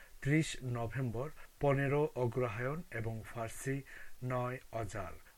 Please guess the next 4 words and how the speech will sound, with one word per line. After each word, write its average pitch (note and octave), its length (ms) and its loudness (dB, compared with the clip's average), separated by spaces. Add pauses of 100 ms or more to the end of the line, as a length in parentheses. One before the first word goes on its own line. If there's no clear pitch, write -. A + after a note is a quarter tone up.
(160)
রেডিও D3+ 260 8
তেহরানের C#3+ 520 2
সান্ধ্য B2 500 -2
অধিবেশনের A#2 680 0